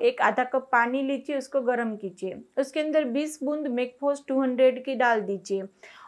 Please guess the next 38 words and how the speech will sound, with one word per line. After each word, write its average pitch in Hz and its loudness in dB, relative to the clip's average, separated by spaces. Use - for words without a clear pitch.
और 339 8
हर 302 4
पन्द्रह 294 0
मिनट 277 -2
में 277 -4
दो 269 0
चम्मच 254 -4
पानी 247 -2
उसमें 240 -10
से 277 -8
पी 294 -4
लेना 202 -2
है। 190 -8
यदि 311 2
आपको 320 4
सीवियर 302 0
पेन 294 2
नहीं 277 -2
है, 277 -2
थोड़ा 247 -2
सा 247 -4
बेरेबल 254 2
पेन 254 2
है, 254 -4
तो 262 -6
आप 247 -4
मेकफोस 247 -4
टू 254 -6
हंड्रेड 240 -6
के 269 -4
दो 262 0
बूंद 277 -2
दिन 254 -2
में 262 -2
चार 285 2
बार 254 2
ले 233 -4
लीजिए। 220 -6